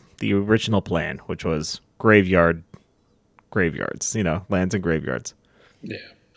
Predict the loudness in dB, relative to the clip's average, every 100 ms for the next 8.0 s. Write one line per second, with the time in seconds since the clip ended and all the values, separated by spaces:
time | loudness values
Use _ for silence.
0 | _ _ _ _ _ -8 -2 0 -2 -6
1 | -12 -16 -20 _ _ _ _ _ _ _
2 | _ _ _ _ _ _ _ _ _ _
3 | _ 0 6 6 4 -2 -8 -6 -2 -2
4 | -2 -8 _ _ -6 -2 0 2 2 2
5 | 2 2 0 2 4 4 4 2 4 4
6 | 4 2 2 2 2 4 4 2 0 -6
7 | -2 0 2 2 -2 -6 -8 -2 0